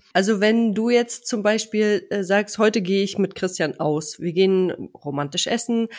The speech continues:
machen uns einen schönen Abend und Fabi bleibt zu Hause mit den beiden Kindern." Gibt's da Eifersucht oder ist das völlig okay? Oder ko-, weil da stelle ich mir halt wieder die Frage, werde ich dann allen gerecht oder,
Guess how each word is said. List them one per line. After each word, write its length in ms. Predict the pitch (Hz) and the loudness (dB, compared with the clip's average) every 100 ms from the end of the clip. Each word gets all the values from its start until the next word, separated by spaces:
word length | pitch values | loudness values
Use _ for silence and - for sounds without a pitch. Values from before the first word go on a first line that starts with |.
| - | -8
machen 240 | - 185 180 | -4 -2 0
uns 200 | 156 - | -2 -4
einen 60 | |
schönen 280 | 160 180 165 | -4 -2 -4
Abend 420 | - 139 151 143 - | -4 -4 -6 -8 -4
und 260 | 175 180 175 | 0 0 -2
Fabi 320 | 202 202 220 | -2 -2 0
bleibt 240 | 214 196 | -2 -2
zu 120 | 214 | -4
Hause 240 | 226 240 214 | -4 -4 -4
mit 140 | 190 | -4
den 140 | 196 185 | -2 0
beiden 300 | 175 180 185 | 0 0 -4
Kindern." 400 | 190 175 160 160 - - _ _ _ _ _ _ - | -4 -4 -4 -8 -18 -20 _ _ _ _ _ _ -6
Gibt's 320 | 240 - - | -6 -4 -4
da 200 | 277 - | -2 0
Eifersucht 600 | 240 262 277 262 277 269 | 0 0 -2 -2 -4 -4
oder 200 | 220 - | 0 0
ist 180 | 214 220 | 0 -2
das 200 | 208 - | -4 -6
völlig 400 | - 202 202 185 | -4 -2 -2 -4
okay? 500 | 185 - 233 262 254 | -6 -4 -2 -2 0
Oder 300 | 190 202 190 - - - | 2 4 2 -2 -16 -4
ko-, 200 | 220 - | -2 -2
weil 220 | 196 208 | 0 2
da 200 | 208 214 | 4 4
stelle 180 | 233 233 | 2 0
ich 80 | 233 | 0
mir 120 | 240 | 0
halt 140 | 226 220 | -2 0
wieder 100 | 214 | 0
die 100 | 202 | -2
Frage, 500 | - 220 220 214 - | -2 -2 0 -2 -4
werde 260 | - 190 220 | 0 2 2
ich 80 | 220 | 2
dann 220 | 220 202 | 0 2
allen 260 | 196 214 196 | 2 2 2
gerecht 460 | 190 220 202 - | 2 0 0 -4
oder, 340 | - 175 175 | -2 0 0